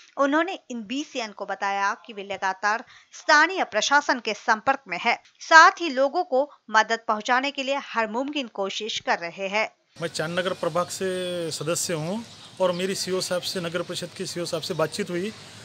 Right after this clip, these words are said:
Speaker 2: और वो बातचीत में सीओ साहब ने पूरा कोऑपरेट करने का वादा किए कि भाई वो दो जो पेशेंट निकले, वो दो पेशेंट किसी के संपर्क में नहीं आए। उस वजह से तीन गलियाँ जो सील हुई भी है, वो तीन गलियाँ को जो भी राशन पानी,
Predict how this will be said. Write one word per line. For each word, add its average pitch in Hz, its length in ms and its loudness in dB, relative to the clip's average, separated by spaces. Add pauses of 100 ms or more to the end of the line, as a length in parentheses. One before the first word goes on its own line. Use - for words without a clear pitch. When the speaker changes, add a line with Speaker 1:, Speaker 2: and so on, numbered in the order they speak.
(140)
Speaker 2:
और 180 60 4
वो 185 80 2
बातचीत 160 360 0
में 208 80 -2
सीओ 196 220 -2
साहब 190 220 -2
ने 196 100 -4
पूरा 196 220 0
कोऑपरेट 180 340 -2
करने 180 260 -2
का 180 80 0
वादा 160 260 2
किए 175 260 -6 (520)
कि 185 80 -2
भाई 180 140 0
वो 185 60 2
दो 175 200 2
जो 196 100 4
पेशेंट 185 380 -2
निकले, 185 220 -2
वो 190 60 0
दो 170 220 -2
पेशेंट 180 280 -4
किसी 180 200 -6
के 185 100 0
संपर्क 180 400 -2
में 190 100 -2
नहीं 175 120 -2
आए। 180 180 -6 (400)
उस 185 180 -2
वजह 190 220 2
से 202 340 0 (120)
तीन 196 200 -2
गलियाँ 190 260 2
जो 190 140 2
सील 202 240 2
हुई 202 140 8
भी 185 140 2
है, 135 160 0 (500)
वो 175 80 0
तीन 202 280 -2
गलियाँ 190 360 2
को 208 380 -2 (420)
जो 196 140 4
भी 226 80 2
राशन 190 340 4
पानी, 185 300 -2